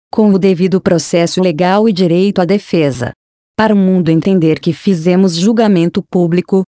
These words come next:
transparente e dentro da mais absoluta legalidade de uma denúncia oferecida pelo Procurador-Geral da República. "É uma defesa do que o S T F faz sem procurar conflito",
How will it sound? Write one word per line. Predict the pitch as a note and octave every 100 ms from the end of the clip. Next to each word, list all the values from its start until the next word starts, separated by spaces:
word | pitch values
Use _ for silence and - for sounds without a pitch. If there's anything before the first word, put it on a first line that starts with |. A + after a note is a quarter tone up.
| _ _
transparente | G#3 G3+ - D#3+ E3 F#3+ -
e | F#3+
dentro | F3 F#3+ G3 E3+
da | D#3+
mais | E3 F3+ F#3
absoluta | F3+ G#3 G3+ G3 B3+ G3+
legalidade | F#3 D#3+ F3 F3 E3 F#3+ F3+ F3+
de | F#3+
uma | G3+
denúncia | G3 A3 F#3+ F#3+ - F3
oferecida | - F#3 F3 - G#3+ G#3+
pelo | G3+ F3+
Procurador-Geral | G3 F3+ F3+ F3+ D#3 F#3 G3 E3 F#3 D3+ D#3+
da |
República. | E3 G3 - E3 C3 B2+ A#2 G2 _ _ _ -
"É | G3
uma | F#3+ D#3+
defesa | C#3+ - D#3+ D3 F3
do | D#3
que | -
o | F3
S | E3 E3+ - A#3
T | -
F | F3 D#3+ - F#3+
faz | - F3+ F3
sem | - G3+
procurar | F#3+ F#3 F#3 E3+ E3
conflito", | - A3 - F#3+ F3+ -